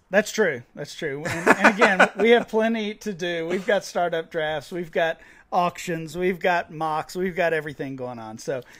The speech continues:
uh, our, our time will, will hopefully pass quickly.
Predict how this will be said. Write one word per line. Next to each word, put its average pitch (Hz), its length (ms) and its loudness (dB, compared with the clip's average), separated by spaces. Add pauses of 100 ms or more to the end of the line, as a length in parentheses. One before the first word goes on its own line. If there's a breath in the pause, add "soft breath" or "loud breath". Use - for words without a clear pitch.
(180 loud breath)
uh, 160 180 -6
our, 208 320 4
our 220 140 6
time 190 420 2
will, 160 520 0 (100)
will 160 180 0
hopefully 165 380 -2
pass 143 260 -4
quickly. - 400 -12